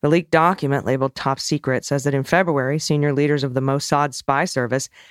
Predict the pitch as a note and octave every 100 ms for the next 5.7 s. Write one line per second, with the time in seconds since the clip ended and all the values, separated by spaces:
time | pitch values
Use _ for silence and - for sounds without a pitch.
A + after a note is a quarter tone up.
0 | _ - E3+ F#3 A3 - D#3+ D#3+ D#3 D3
1 | C#3+ D3 - E3 F3 - D3 C#3+ C3+ C3
2 | B2 C3 D3+ E3 D3 B2+ C3 C3 - D#3
3 | F#3+ G3+ - C#3+ - D3 D3+ D#3+ D3+ C3+
4 | C#3 C3 B2 B2 B2 - A#2+ B2 B2 -
5 | A#2+ A#2+ A#2+ A2 - G#2+ A#2+